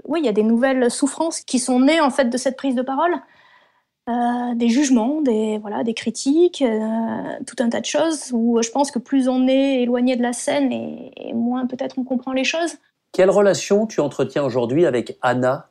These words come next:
Speaker 2: l'épouse de Tomek ?
Speaker 1: Avec Anna, on est, euh, on est comme des sœurs, je pense. <laughs>
Speaker 2: Elle ne t'en a jamais voulu ?
Speaker 1: Anna, non, jamais.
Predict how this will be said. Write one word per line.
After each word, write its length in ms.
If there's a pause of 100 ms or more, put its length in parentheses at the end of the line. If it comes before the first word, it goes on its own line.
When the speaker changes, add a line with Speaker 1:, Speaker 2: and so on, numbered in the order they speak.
(540)
Speaker 2:
l'épouse 460
de 100
Tomek ? 460 (540)
Speaker 1:
Avec 240
Anna, 360
on 120
est, 200
euh, 480 (200)
on 60
est 100
comme 180
des 80
sœurs, 240
je 100
pense. 320
<laughs> 40 (1200)
Speaker 2:
Elle 160
ne 140
t'en 180
a 80
jamais 240
voulu ? 360 (220)
Speaker 1:
Anna, 280
non, 220 (200)
jamais. 320